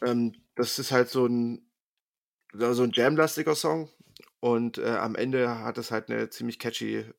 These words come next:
Bassline. So, das f-, das fand ich irgendwie ganz, ganz nice.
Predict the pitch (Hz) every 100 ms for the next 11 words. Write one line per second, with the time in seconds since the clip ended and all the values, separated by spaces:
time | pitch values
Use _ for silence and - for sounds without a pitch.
0 | _ - 120 139 139 139 139 - _ _
1 | _ - _ _ - - - - _ 117
2 | 113 110 - 113 - 107 117 113 107 107
3 | 110 104 - - 107 - 127 156 -